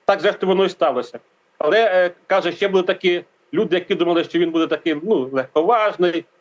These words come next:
філософ, ідеаліст, який не буде звертати увагу, що хтось робить, що хтось не робить. І тут так не вийшло. Так, вони помилилися, тому що Ленкавський був дуже вимогливий і до себе,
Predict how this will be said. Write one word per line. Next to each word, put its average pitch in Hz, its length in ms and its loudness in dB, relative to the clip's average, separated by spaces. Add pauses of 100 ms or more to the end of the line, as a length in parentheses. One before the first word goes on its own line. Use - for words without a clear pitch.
філософ, 196 520 0
ідеаліст, 156 640 0
який 170 240 -4
не 160 80 2
буде 151 240 -2
звертати 147 280 0
увагу, 143 300 -2 (180)
що 156 120 -2
хтось 170 240 -4
робить, 185 240 2
що 165 100 -4
хтось 156 240 -4
не 156 80 2
робить. 190 260 2 (380)
І 139 80 -6
тут 220 260 -4
так 180 200 0
не 170 120 4
вийшло. 139 440 0
Так, 131 140 -2
вони 185 140 2
помилилися, 175 420 0
тому 160 160 0
що 156 80 -4
Ленкавський 143 380 -2
був 143 100 -4
дуже 127 200 0
вимогливий 139 460 2
і 165 60 -2
до 160 140 0
себе, 202 340 0